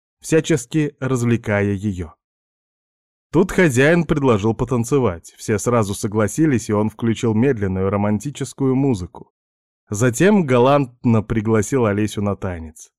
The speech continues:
Она, как подобает настоящей даме, вежливо согласилась. Тем более ей всегда нравилось танцевать.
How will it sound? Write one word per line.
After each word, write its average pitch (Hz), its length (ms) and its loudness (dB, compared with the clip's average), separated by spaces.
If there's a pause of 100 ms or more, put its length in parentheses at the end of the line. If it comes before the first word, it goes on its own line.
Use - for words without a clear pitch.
Она, 120 400 0
как 104 200 -12
подобает 110 500 0
настоящей 104 500 -6
даме, 127 400 0 (400)
вежливо 110 460 2
согласилась. 110 800 -4 (420)
Тем 143 200 2
более 196 300 6
ей 131 200 2
всегда 117 480 0
нравилось 101 720 0
танцевать. 95 720 -4